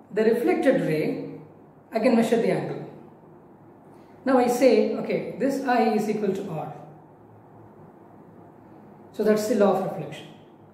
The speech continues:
No, the law of reflection is not complete with it. Why? Because you see,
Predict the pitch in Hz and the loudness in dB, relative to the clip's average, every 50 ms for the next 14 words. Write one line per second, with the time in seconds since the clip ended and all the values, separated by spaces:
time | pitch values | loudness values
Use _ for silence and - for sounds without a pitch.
0 | - - - - - - - 185 190 233 220 - - - - - - - 160 165 | -20 -20 -20 -20 -18 -10 -4 0 2 2 2 2 0 -2 -4 -8 -8 -8 -8 -6
1 | 160 165 196 226 254 262 - - - - - 226 214 214 - 220 202 - - 208 | -2 0 2 4 4 4 2 0 -2 -4 -6 -8 -8 -8 -8 -8 -10 -10 -10 -8
2 | 196 185 - 196 196 190 185 185 190 190 185 170 - 160 147 - - - - - | -8 -8 -8 -8 -8 -8 -8 -6 -4 -4 -4 -4 -4 -8 -10 -12 -12 -16 -18 -20
3 | - - - - - - - - - - - - - - - - - - - - | -20 -20 -20 -20 -20 -20 -20 -20 -20 -20 -20 -20 -20 -20 -20 -20 -20 -20 -20 -20
4 | - - - - - - - - - - - - 180 208 233 302 302 302 - - | -20 -20 -20 -20 -20 -20 -20 -20 -20 -20 -10 -2 2 2 2 4 2 0 -4 -6
5 | - - - - - - - - - - - 240 233 - 277 254 254 262 226 - | -10 -12 -16 -18 -20 -20 -20 -20 -20 -12 -6 -4 0 4 4 4 4 4 0 0
6 | - 311 247 214 - - - - - - | 2 2 4 4 2 0 0 -2 -4 -6